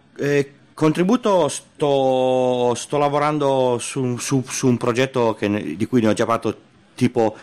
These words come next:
in quattordici puntate con, eh, con le Wemos, e mi sono accorto, dopo aver bestemmiato in, in turco su come attaccare le, le, le batterie, che i signori di U-, Wemos hanno, hanno fatto uscire un, ehm,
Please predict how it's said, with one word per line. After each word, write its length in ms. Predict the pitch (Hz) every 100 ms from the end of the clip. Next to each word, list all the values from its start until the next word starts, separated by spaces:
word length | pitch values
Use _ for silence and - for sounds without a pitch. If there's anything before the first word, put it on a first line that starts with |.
| -
in 300 | 120 117 107
quattordici 520 | 120 - 131 123 127
puntate 600 | - - 131 143 170 170
con, 220 | 131 113
eh, 480 | 107 107 107 104 104 -
con 180 | 117
le 320 | 113 107 107 104
Wemos, 560 | 107 127 143 160 - 269 - - - -
e 120 | -
mi 80 | 156
sono 260 | 160 185 170
accorto, 460 | 170 - 202 202
dopo 400 | 151 131 135 131 -
aver 420 | 131 139 143 143
bestemmiato 500 | 139 135 143 143 151
in, 220 | 131 135 127 -
in 280 | 135 - 131
turco 320 | 151 143 127
su 120 | 113
come 260 | 120 127 127
attaccare 480 | - 120 127 135 131
le, 200 | 123 113
le, 500 | 120 120 113 110 107 - - 120
le 120 | 135
batterie, 440 | 139 147 180 160 170
che 160 | 156
i 80 | 120
signori 320 | - 139 131
di 220 | 120 123 -
U-, 140 | 120 -
Wemos 460 | 123 147 123 120
hanno, 300 | 143 123 107 -
hanno 220 | 110 110
fatto 840 | 117 113 120 107 104 101 101 101 101 - - - - -
uscire 480 | 127 - 135 127 127
un, 200 | 120 110
ehm, 1160 | 110 107 107 104 104 101 101 98 95 98 95